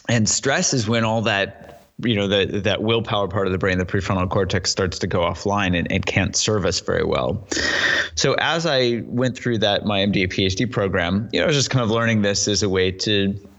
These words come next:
you know, learn more about my own mind. But as I finished my program and did my psychiatry rotations at the end of medical school,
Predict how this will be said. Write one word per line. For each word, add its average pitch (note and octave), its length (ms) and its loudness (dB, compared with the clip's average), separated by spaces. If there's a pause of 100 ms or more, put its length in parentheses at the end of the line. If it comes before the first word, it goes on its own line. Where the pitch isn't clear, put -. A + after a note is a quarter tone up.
(120)
you A#2+ 220 2
know, G2+ 280 2 (200)
learn G#2+ 480 0
more G2 160 2
about F#2 260 -2
my F2+ 140 0
own G2 160 2
mind. F2 400 0 (580)
But B2+ 140 0
as C#3 320 0
I G#2+ 440 2 (440)
finished C3+ 560 -2
my F#2+ 640 2 (300)
program G#2 840 -2 (180)
and G2 520 2
did G#2+ 320 2
my F#2 340 2
psychiatry G#2+ 540 0
rotations F2+ 640 2
at F2 120 -2
the F#2+ 100 0
end F2+ 100 2
of F2+ 60 2
medical G#2 340 0
school, F2+ 480 0